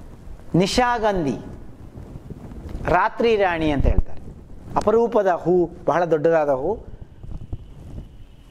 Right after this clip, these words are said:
ಇದು ರಾತ್ರಿ ಕಾಲದಲ್ಲಿ ಮಾತ್ರ ಅರಳುವಂಥದ್ದು, ಅಪರೂಪದಲ್ಲಿ ಆಗುವಂತಹ ಹೂವು ಇದು. ಇದರಲ್ಲಿ ಹಾಗೆ ನೀವು ಎಲೆಯನ್ನು ನೆಟ್ಟು ಹೊಸ ಗಿಡವನ್ನು ಮಾಡ್ಬೋದು. ಹಾ.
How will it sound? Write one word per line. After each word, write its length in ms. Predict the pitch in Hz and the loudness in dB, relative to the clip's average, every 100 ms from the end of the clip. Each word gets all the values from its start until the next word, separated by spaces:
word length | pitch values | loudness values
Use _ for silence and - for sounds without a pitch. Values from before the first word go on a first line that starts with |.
| - - - | -18 -18 -4
ಇದು 140 | 185 196 | 2 4
ರಾತ್ರಿ 460 | 185 190 226 277 247 | 4 2 2 0 2
ಕಾಲದಲ್ಲಿ 460 | 226 214 202 202 202 | 2 2 2 0 2
ಮಾತ್ರ 200 | 185 190 175 | 0 2 0
ಅರಳುವಂಥದ್ದು, 540 | 131 107 104 - - - - - - - - - - - - - - - - - - - | 0 -4 -6 -10 -10 -20 -20 -20 -20 -20 -18 -18 -18 -20 -18 -20 -16 -18 -16 -14 -12 -6
ಅಪರೂಪದಲ್ಲಿ 600 | - 220 240 226 233 220 196 | 0 4 4 4 2 4 2
ಆಗುವಂತಹ 400 | 165 147 131 127 113 | 2 0 2 0 0
ಹೂವು 160 | 117 | 0
ಇದು. 200 | 104 92 156 - - - - - - 180 | 0 -2 -4 -6 -14 -16 -8 -8 0 2
ಇದರಲ್ಲಿ 300 | 196 233 233 | 4 4 4
ಹಾಗೆ 180 | 208 196 | 2 2
ನೀವು 180 | 190 185 175 | 2 4 4
ಎಲೆಯನ್ನು 420 | 185 214 233 233 208 | 4 4 4 2 2
ನೆಟ್ಟು 340 | 185 - 180 160 - - - - - | -2 0 0 0 -4 -8 -8 -10 -4
ಹೊಸ 160 | 160 - 160 | -4 0 0
ಗಿಡವನ್ನು 360 | 147 151 170 214 | 2 2 -2 -4
ಮಾಡ್ಬೋದು. 340 | 127 - - - - - - - - - - - - - - - - - - - - - - - - - - - - - - - - | -4 -6 -12 -18 -20 -20 -18 -18 -18 -14 -14 -16 -20 -20 -20 -20 -20 -20 -20 -20 -20 -20 -20 -20 -20 -20 -20 -20 -20 -20 -20 -16 -12
ಹಾ. 140 | - | -10